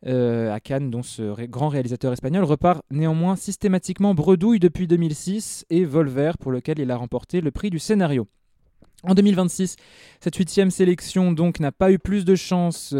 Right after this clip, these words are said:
que les autres et a quitté la croisette les mains vides. Enfin, pas si vide en soi, puisque Alberto Iglesias, le compositeur de la musique, est reparti avec le Cannes Soundtrack Award, qui récompense depuis deux mille douze la meilleure bande originale du festival, et c'est la deuxième fois de sa carrière qu'il, euh, qu'il la remporte.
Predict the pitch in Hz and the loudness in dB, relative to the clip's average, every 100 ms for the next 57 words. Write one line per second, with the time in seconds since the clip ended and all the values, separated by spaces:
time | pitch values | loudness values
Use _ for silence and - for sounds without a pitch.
0 | 135 135 127 123 175 240 - - 220 220 | -4 -4 -4 0 0 0 -4 -2 2 2
1 | 160 156 143 151 - 156 - 143 135 135 | 2 0 0 -6 -4 -2 -2 -2 -2 -2
2 | 175 180 147 127 185 196 _ - - 123 | 0 2 2 0 -2 -2 _ -20 -14 -14
3 | - 151 151 - 165 143 151 147 - 170 | -6 -4 -4 -4 -4 -2 0 0 4 2
4 | - 127 139 127 135 - 143 127 131 143 | 2 -4 -2 0 -2 0 -2 0 -2 -2
5 | 143 - 123 139 135 135 131 139 131 123 | -4 -6 -6 -4 -4 -4 -4 -4 -4 -4
6 | 120 123 113 127 - 113 - 110 - 127 | -4 -6 -6 -8 -8 -10 -10 -14 -12 -8
7 | 110 107 110 - 139 139 - 127 123 131 | -6 -6 -8 -4 -2 -4 -6 -8 -6 -10
8 | 120 113 131 185 180 _ _ _ - 110 | -8 -6 -4 -4 -6 _ _ _ -12 -10
9 | 120 120 123 113 117 120 117 117 120 110 | -8 -6 -6 -6 -6 -6 -4 -6 -6 -6
10 | 104 113 120 107 110 107 107 113 107 98 | -4 -2 -4 -4 -8 -8 -8 -6 -6 -8
11 | 104 - 107 143 165 _ - - _ 127 | -14 -14 -4 -4 -4 _ -20 -20 _ -12
12 | 117 123 110 123 123 127 - 113 113 107 | -8 -6 -2 -2 -2 -6 -10 -12 -12 -12
13 | - 101 92 92 95 117 110 107 110 160 | -14 -14 -14 -14 -16 -10 -8 -8 -4 -2
14 | 196 - | -2 -4